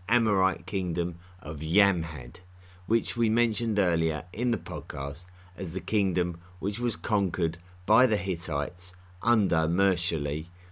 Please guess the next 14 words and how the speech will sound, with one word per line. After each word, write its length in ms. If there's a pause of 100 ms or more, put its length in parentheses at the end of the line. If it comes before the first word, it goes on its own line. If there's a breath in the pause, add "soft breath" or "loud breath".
(120)
before 380
he 180
headed 440
southeast 760 (260 soft breath)
to 120
sack 640
Babylon 600 (240 soft breath)
some 300
two 280
hundred 440
years 260
earlier. 440 (1300 soft breath)
After 360
Mursili's 680